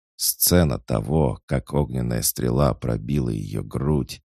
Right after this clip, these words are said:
сама собой возникла перед глазами Хаджара. Развеяв черный клинок, он вернулся обратно в комнату.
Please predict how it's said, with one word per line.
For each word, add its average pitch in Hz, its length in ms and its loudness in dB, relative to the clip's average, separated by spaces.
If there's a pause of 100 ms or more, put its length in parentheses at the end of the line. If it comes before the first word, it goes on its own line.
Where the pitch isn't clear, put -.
(140)
сама 65 420 0
собой 67 500 0
возникла 62 720 -4
перед 60 300 -6
глазами 55 580 -4
Хаджара. 50 1000 -6 (580)
Развеяв 76 640 4
черный 65 400 2
клинок, 69 760 -2 (100)
он 82 160 2
вернулся 71 760 0
обратно 57 500 -2
в - 100 -10
комнату. 53 840 -2